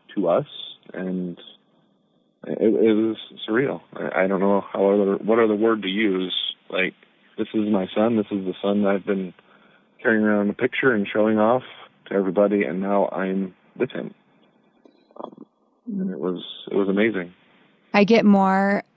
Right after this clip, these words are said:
Speaker 2: comments from dads who say, "I don't know if I could love a child that's not mine." And so I think you're just speaking into that and saying it's absolutely possible. And when you saw him,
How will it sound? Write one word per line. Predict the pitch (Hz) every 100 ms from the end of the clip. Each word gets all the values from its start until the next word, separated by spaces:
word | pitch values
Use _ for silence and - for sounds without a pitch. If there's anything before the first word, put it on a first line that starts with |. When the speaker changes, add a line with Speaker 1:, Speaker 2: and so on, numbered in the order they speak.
| _ _ _
Speaker 2:
comments | - 185 180 170 165
from | 175 160
dads | 170 156 147 151 151 - -
who | 165
say, | 160 175 156 151 151 - - - -
"I | 202
don't | 269 262
know | 254 240
if | 226
I | 214
could | 214 170
love | 185 185 185
a | 185
child | 170 170 160
that's | 160 156 -
not | 156 -
mine." | 151 139 - 165 _ _ _ _ _ -
And | 190 175
so | 196
I | 185
think | 196 180
you're | 196
just | 190 185
speaking | - 185 180
into | 170 160 175
that | 160 151 156
and | 156
saying | 147 156 151 151 151 _ _ -
it's | - -
absolutely | 180 - 190 - 165
possible. | 160 151 147 175 160 165 175 -
And | 160 160
when | 160
you | 160
saw | - 156
him, | 160 170 175 185